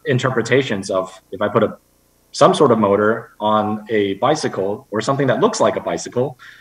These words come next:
what is that like? And so uh, there are all sh-, shapes and forms of e-bikes, uh, that are out there, and we anticipate it to be this way, uh, for a little bit of time. Um, but taking on the evolutionary next step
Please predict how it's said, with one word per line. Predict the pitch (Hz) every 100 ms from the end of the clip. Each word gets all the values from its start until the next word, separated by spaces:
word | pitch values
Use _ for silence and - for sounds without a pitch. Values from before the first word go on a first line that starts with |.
| _ _ -
what | 131
is | 165
that | 160 131
like? | 151 131 - - _
And | 120 117 110
so | 127 113 107 107 - - _
uh, | 123 107 101
there | 110
are | 107 107
all | 135 143 139
sh-, | 135 151 127 131 131
shapes | - 135 131 131
and | 107 95
forms | 120 120 104 101
of | 101 117 113
e-bikes, | 110 110 104 101 - - -
uh, | 104 95
that | 95 107
are | 98 95
out | 101 -
there, | 151 165 135
and | 123
we | 120 113 113 113 -
anticipate | 123 - 180 - - 117 95
it | 92
to | -
be | 110 117 113
this | 107 -
way, | 110 101 101 - - - -
uh, | 113 101 98
for | - 123
a | 123
little | 135 135
bit | 123
of | 117
time. | - 101 107 175 - _ _ _ -
Um, | 104 101 98 98 - _ _ _
but | 123 117
taking | - 165 185
on | 160 127 127 120
the | 117 107 -
evolutionary | 151 156 139 131 151 135 113 104 98 98 107
next | 113 117 110 -
step | 127 110 - -